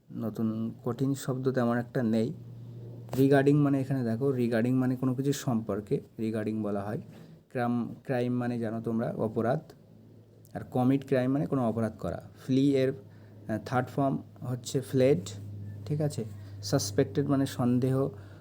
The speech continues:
মানে স-, কোনো কিছু স-, যা-, যাকে সন্দেহ করা আছে সাসপেক্টেড ব্যক্তি বলে, তো সা-, একটু সন্দেহজনিত বলতে পারি। কিডন্যাপ মানে তো অপহরণ করা।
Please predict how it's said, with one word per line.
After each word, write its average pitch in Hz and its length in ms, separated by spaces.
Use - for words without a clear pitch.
মানে 110 280
স-, - 200
কোনো 127 180
কিছু 135 180
স-, - 200
যা-, 120 280
যাকে 127 200
সন্দেহ 131 420
করা 90 180
আছে 95 140
সাসপেক্টেড 131 580
ব্যক্তি 127 280
বলে, 139 240
তো 117 60
সা-, 113 100
একটু 113 220
সন্দেহজনিত 123 680
বলতে 101 280
পারি। 98 260
কিডন্যাপ 131 320
মানে 123 220
তো 123 120
অপহরণ 120 460
করা। 120 280